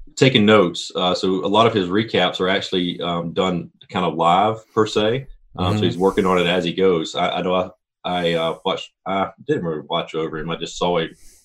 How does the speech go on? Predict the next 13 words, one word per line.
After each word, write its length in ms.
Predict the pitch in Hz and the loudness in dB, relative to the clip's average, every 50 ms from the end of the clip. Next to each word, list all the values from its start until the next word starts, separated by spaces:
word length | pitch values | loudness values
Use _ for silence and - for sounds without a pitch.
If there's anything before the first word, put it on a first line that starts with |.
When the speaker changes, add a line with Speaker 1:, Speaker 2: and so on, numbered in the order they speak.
| _ _ - | _ _ -6
Speaker 1:
uh, 160 | 90 87 - | -4 -4 -2
Into 220 | - 98 92 104 92 | -2 -2 -2 -2 -2
the 40 | 85 | 2
Box 340 | 95 95 95 90 - - - | 2 2 2 2 0 -4 -6
last 260 | 87 - - - - | -6 -6 -6 -8 -6
year, 300 | 80 78 78 76 - - _ _ _ - _ | -6 -4 -4 -6 -6 -10 _ _ _ -20 _
or 220 | - 78 80 80 | -12 -10 -8 -6
might 80 | 85 87 | -4 -4
have 80 | 85 85 | -4 -4
been 100 | 85 80 | -4 -6
the 60 | 78 | -6
year 160 | 80 87 85 | -6 -8 -8
before. 480 | - - - - 85 80 78 73 - | -8 -8 -6 -6 -4 -2 -4 -4 -6